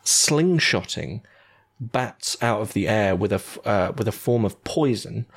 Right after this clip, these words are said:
and then literally takes two sacks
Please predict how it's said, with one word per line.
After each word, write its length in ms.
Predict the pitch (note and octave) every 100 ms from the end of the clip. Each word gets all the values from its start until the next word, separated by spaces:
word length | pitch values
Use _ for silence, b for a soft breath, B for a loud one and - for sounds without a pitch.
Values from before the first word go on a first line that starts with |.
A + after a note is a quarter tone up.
| B B B -
and 100 | C3
then 180 | C3+ C#3
literally 300 | E3 - B2+
takes 380 | C3+ A#2 - -
two 260 | - - D3+
sacks 1080 | - - - D3+ B2 - - - - -